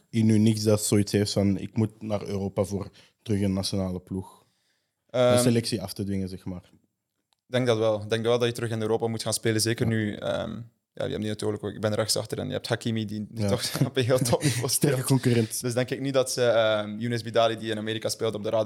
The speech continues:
Speaker 2: hebben. Maar dat is ook, dat is dan wel oké. Ik vind dat iedereen zijn eigen verhaal heeft. En, ehm, moest het ooit gebeuren, ehm, sta ik daar natuurlijk zeker voor open. Maar dat is niet toch de main priority dat ik nu heb in mijn,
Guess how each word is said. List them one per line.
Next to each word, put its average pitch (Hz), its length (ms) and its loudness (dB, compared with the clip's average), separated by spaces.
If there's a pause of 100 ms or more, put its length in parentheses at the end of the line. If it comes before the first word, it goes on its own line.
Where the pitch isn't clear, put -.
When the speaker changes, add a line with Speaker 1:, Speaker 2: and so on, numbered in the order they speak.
Speaker 2:
hebben. 104 120 -2
Maar 107 100 -6
dat 110 100 2
is 113 60 -2
ook, 117 80 -4
dat 117 100 2
is 113 100 0
dan 127 120 4
wel 123 80 0
oké. 117 180 -2
Ik 107 100 -2
vind 110 120 -8
dat 107 80 -4
iedereen 107 260 -4
zijn 107 120 -2
eigen 107 180 -2
verhaal 104 260 2
heeft. 107 200 -2
En, 104 340 -4
ehm, 95 420 -6 (320)
moest 117 220 0
het 127 120 2
ooit 117 180 2
gebeuren, 110 560 0
ehm, 101 460 -4 (480)
sta - 160 -2
ik - 60 -2
daar 104 100 0
natuurlijk 104 300 -2
zeker 110 240 0
voor 98 100 -4
open. 104 240 0
Maar 101 300 -2
dat 107 160 0
is 113 60 0
niet 110 120 0
toch 107 280 -2
de 104 100 -2
main 104 160 2
priority 101 320 2
dat 98 100 -4
ik - 60 -8
nu 110 100 -4
heb 101 160 -2
in 101 80 0
mijn, - 280 -8